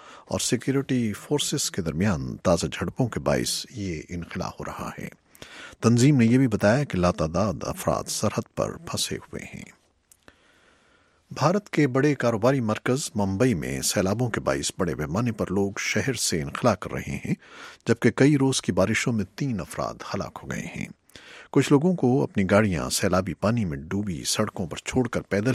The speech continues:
ہی جانا پڑا، جبکہ سینکڑوں افراد ریلوے اسٹیشنوں پر پھنسے ہوئے ہیں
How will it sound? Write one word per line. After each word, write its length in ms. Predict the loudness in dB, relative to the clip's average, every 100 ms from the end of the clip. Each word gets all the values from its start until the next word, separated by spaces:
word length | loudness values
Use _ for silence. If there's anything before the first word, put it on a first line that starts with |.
| -2
ہی 40 |
جانا 260 | -6 -8 -6
پڑا، 220 | -6 -8 -8 -20 -20 -12 -6
جبکہ 260 | -4 -2
سینکڑوں 540 | -2 0 -2 -2 -4 -4
افراد 580 | -6 -2 -2 -4 -4
ریلوے 280 | 0 0 0
اسٹیشنوں 480 | -4 -2 -4 -4 -6
پر 120 | -8
پھنسے 360 | -6 0 2 2
ہوئے 240 | -2 -6
ہیں 200 | -4 -4